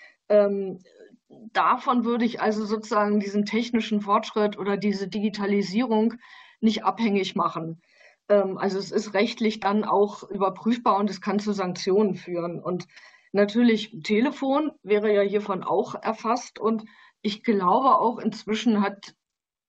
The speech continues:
wahrscheinlich so gut wie jeder Senior auch, ähm, ein Smartphone. Mit dem geht das ja auch. Also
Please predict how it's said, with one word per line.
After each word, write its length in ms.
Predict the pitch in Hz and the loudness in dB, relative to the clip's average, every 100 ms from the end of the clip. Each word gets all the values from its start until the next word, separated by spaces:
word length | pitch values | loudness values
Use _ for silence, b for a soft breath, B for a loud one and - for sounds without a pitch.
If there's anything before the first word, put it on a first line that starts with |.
| _ | _
wahrscheinlich 720 | 175 180 190 196 208 202 - _ _ - _ _ - | -10 -4 0 2 2 0 -6 _ _ -20 _ _ -16
so 80 | 185 | -6
gut 240 | 240 226 | -4 -2
wie 40 | |
jeder 360 | 202 175 214 214 | -2 0 0 0
Senior 640 | 196 196 190 196 208 202 | 0 -2 2 4 4 4
auch, 300 | - 190 185 - b b b b | 0 -4 -4 -18 b b b b
ähm, 260 | 202 190 - | 0 0 -2
ein 60 | |
Smartphone. 800 | 180 - 180 202 - 185 180 - | -8 -2 2 2 0 -4 -2 -2
Mit 200 | 185 185 | -4 -4
dem 180 | 190 214 | 0 0
geht 240 | 208 208 | 2 -2
das 220 | 196 185 - | -4 -6 -2
ja 160 | 175 | 0
auch. 340 | 160 175 165 - | 0 -2 -4 -6
Also 400 | 185 180 190 | -4 0 0